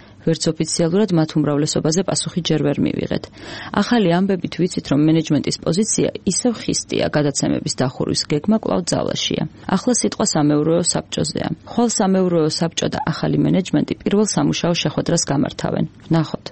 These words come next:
საღამოს ორი ეთერია. ორივეში საზოგადოებრივ მაუწყებელზე ვილაპარაკებ. ამ დღეებში არ მტოვებს განცდა, რომ ეს ყველაფერი უკვე მოხდა და წრეზე დავდივართ. და მგონი მართლა იყო უკვე ეს ყველაფერი.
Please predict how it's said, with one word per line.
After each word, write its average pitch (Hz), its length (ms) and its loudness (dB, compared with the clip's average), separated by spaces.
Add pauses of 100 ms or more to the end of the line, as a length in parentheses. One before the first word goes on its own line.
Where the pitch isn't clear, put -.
(100)
საღამოს 220 580 2
ორი 160 240 0
ეთერია. - 460 -2 (260)
ორივეში 170 460 0
საზოგადოებრივ 151 760 0
მაუწყებელზე 151 640 0
ვილაპარაკებ. - 640 -2 (380)
ამ 180 200 2
დღეებში 214 400 0
არ 160 180 0
მტოვებს - 380 0
განცდა, - 400 0
რომ 165 160 0
ეს 165 140 -2
ყველაფერი 170 420 0
უკვე 160 220 0
მოხდა 151 380 -2 (100)
და - 120 -2
წრეზე 156 360 -2
დავდივართ. - 540 -4 (340)
და - 140 0
მგონი 208 280 4
მართლა 190 440 0
იყო 175 280 -2 (120)
უკვე - 280 -2
ეს - 140 -2
ყველაფერი. - 580 -2